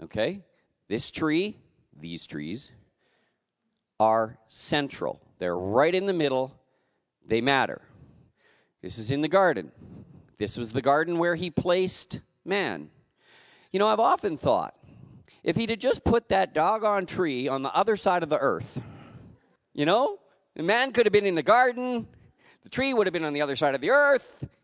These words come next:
we'd all be good. No. He placed it right in the middle. Both trees. Interesting. What are those trees again?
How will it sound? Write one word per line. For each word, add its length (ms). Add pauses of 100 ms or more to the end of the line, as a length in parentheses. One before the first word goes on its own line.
(240)
we'd 180
all 160
be 100
good. 280 (2250)
No. 600 (1160)
He 120
placed 440
it 160
right 400 (140)
in 320
the 120
middle. 340 (1500)
Both 320
trees. 540 (1040)
Interesting. 540 (760)
What 160
are 140
those 180
trees 280
again? 340